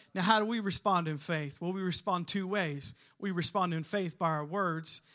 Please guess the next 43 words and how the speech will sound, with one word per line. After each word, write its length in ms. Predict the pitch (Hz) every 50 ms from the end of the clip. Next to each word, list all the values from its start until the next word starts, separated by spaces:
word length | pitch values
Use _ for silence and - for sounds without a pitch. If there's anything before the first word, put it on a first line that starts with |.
| - _ _ -
but 100 | 170 165
we 140 | 170 160 - - -
respond 420 | 190 170 - - - 185 170 165 160
in 120 | 151 143
faith 380 | - - 196 185 160 - - -
by 180 | 175 170 160
our 180 | 156 151 151 156
worship. 600 | 151 175 180 160 139 - - 160 135 - _ - - - _ _ - - - - - - - - - _ -
But 80 | 208 254
I 60 | 320
wanna 180 | 370 370 277
talk 200 | - 277 294 -
about 280 | 254 220 233 220 208 214
worship 320 | 233 254 254 - - 208
this 200 | 202 220 202 -
morning. 300 | 185 202 214 226 226 220
I've 180 | 208 214 226 214
kind 160 | - 226 226
of 60 | 208
been 140 | 185 190 175
stirred 340 | - - - - 214 202 196
up 160 | 196 196 190 _ _ -
about 240 | 196 160 190 190 185
it 140 | 180 180 -
personally, 680 | - - 226 233 - - - 185 180 185 190 202 190 - _ - - - - - _ -
and 140 | 180 180
I 80 | 196 254
only 160 | 294 262 226
preach 320 | - - - 247 214 - -
messages 520 | 190 196 220 208 180 180 175 202 185 -
that 120 | 180 170
God's 260 | 151 185 180 180 175 -
preaching 360 | - - 190 165 - 165 147
to 80 | 151
me 220 | 151 156 165 160 151
about. 380 | 139 135 147 143 143 147 - _ _ _ _ _ _ - - _ _ -
That's 120 | 175 -
all 120 | 190 180 175
I 60 | 170
know 120 | 170 170
how 140 | 165 175 170
to 80 | 151 -
preach. 520 | - 190 180 156 147 - - - - -